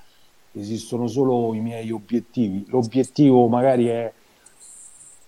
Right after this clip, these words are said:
eh, ispessire la schiena,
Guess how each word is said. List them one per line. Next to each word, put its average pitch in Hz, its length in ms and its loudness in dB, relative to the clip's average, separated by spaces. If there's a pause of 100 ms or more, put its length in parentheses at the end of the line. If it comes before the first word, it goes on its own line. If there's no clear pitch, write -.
(140)
eh, 104 760 -6
ispessire 147 640 0
la 139 120 4
schiena, 120 580 -4